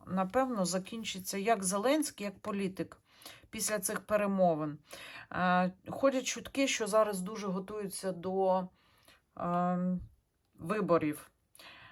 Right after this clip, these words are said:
Ось, якісь там брошурки Єрмак надрукував. Пишіть, будемо розглядати. Е, в мене таке враження, що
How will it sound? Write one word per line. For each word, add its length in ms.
Ось, 320
якісь 340
там 160
брошурки 600
Єрмак 500
надрукував. 840
Пишіть, 360
будемо 420
розглядати. 640
Е, 40
в 140
мене 260
таке 280
враження, 560
що 520